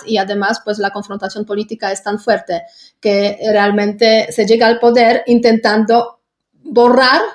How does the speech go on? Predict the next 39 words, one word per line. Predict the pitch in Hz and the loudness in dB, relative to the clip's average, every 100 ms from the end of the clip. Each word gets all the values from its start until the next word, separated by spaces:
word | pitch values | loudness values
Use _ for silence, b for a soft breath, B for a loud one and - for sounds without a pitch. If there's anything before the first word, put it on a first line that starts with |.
| _ _ | _ _
del | 208 196 | -6 -6
faz | - 226 | 0 0
de | 233 | 2
la | 247 | 0
tierra | 247 294 247 262 277 - | 2 2 2 0 -2 -2
todo | 233 240 | 0 2
lo | 247 247 | 2 0
que | 233 | 0
hizo | 214 220 226 | -2 0 0
el | 208 - | -2 -2
antecesor, | 226 226 277 277 320 | -4 -2 0 2 2
obviamente | 214 190 196 220 | 0 -2 -2 -4
si | 220 | -6
se | 196 | -6
viene | 190 185 190 | -4 -2 -4
de | 175 | -6
otro | - 180 | -10 -4
partido. | 202 - 294 185 B B B | -4 0 2 2 B B B
Entonces, | - 220 254 | -4 0 2
eso | 247 262 | 2 2
también | 240 254 254 240 | 2 2 2 2
refleja | 240 240 233 247 | 0 0 0 0
como | 247 233 | 0 -2
una | 233 226 | 0 0
falta | 226 233 240 | 0 2 2
de | 233 | 2
madurez | 226 220 220 226 226 - - _ - _ | 2 2 2 4 4 0 -10 _ -20 _
del | 208 | -4
sistema | 214 226 233 220 | -2 0 0 0
político, | 214 233 226 196 - 180 b b _ | 2 0 0 -8 -6 -6 b b _
a | 196 | -2
mi | 208 | 0
modo | 185 185 185 | -2 -2 -4
de, | 185 175 170 - | -2 -6 -6 -8
de | 190 | -6
ver | 175 175 | -6 -6
las | 170 | -8
cosas | - 190 180 | -10 -12 -10
aquí. | 139 - 196 | -10 -10 -12